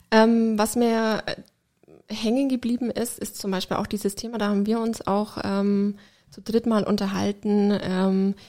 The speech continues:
da ging's auch darum, dass man sagt, okay, ähm, ich kann auch in Dingen gut sein und ich kann auch Dinge gut machen, ohne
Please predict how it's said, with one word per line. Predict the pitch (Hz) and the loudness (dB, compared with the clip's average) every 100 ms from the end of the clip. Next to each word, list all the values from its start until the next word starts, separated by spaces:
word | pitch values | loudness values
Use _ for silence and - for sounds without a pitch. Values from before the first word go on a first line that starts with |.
| - - - | -20 -20 -10
da | 208 | -4
ging's | 214 214 | 0 0
auch | - 196 | 0 -2
darum, | 196 214 214 | -2 0 0
dass | 208 - | 0 0
man | 196 | 0
sagt, | 202 196 - | 0 -4 -6
okay, | 196 214 220 220 - _ - | -4 0 0 -2 -20 _ -2
ähm, | 202 196 185 - _ _ _ _ - - - _ _ _ _ | 2 2 2 -2 _ _ _ _ -16 -14 -14 _ _ _ _
ich | - | -18
kann | - 233 | -4 -2
auch | 269 220 | 0 0
in | 226 214 | 0 0
Dingen | 220 247 233 | 2 2 2
gut | 220 262 269 | -2 -6 -4
sein | 277 254 | -4 -2
und | 202 | 0
ich | 208 | -2
kann | - 196 | -2 -2
auch | 196 | -2
Dinge | - 233 220 | -2 0 0
gut | 214 254 254 | -2 -8 -8
machen, | 226 233 233 - | -8 -4 -4 0
ohne | 233 240 262 233 | 2 4 4 2